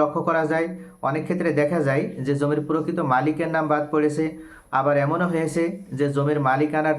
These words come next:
তথ্য ওনার বা জমির মালিক হিসেবে ওনার নামে যতটুকু জমি এন্ট্রি হওয়ার কথা ছিল বা যতটুকু জমির মালিকানা ওনার দাগের ভিতরে পাওয়ার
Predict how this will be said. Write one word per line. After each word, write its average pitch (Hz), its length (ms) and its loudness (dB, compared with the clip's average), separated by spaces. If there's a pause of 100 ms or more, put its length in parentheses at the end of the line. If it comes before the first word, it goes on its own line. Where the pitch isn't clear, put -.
তথ্য 143 240 -2 (180)
ওনার 151 220 2 (100)
বা 135 120 2
জমির 139 280 0
মালিক 147 260 2
হিসেবে 151 200 -2
ওনার 147 240 0
নামে 131 160 2 (100)
যতটুকু 147 400 -2
জমি 143 200 2 (140)
এন্ট্রি 139 280 0
হওয়ার 135 240 -2
কথা 143 240 0
ছিল 147 140 2 (640)
বা 139 60 2 (100)
যতটুকু 165 400 -2
জমির 147 280 2
মালিকানা 143 420 2
ওনার 139 340 2
দাগের 131 380 2
ভিতরে 143 320 2
পাওয়ার 127 200 2